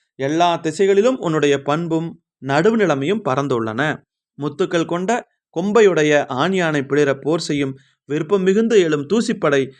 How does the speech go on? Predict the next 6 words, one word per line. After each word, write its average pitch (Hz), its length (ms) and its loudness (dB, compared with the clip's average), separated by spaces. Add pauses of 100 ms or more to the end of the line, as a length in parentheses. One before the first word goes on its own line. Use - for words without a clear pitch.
(840)
பகைவர் 175 300 2
நாட்டில் 151 280 0
சென்று 139 300 0
உயர்ந்து 165 300 0
நிற்கவும், 139 480 -2 (340)
பாணர் 151 640 0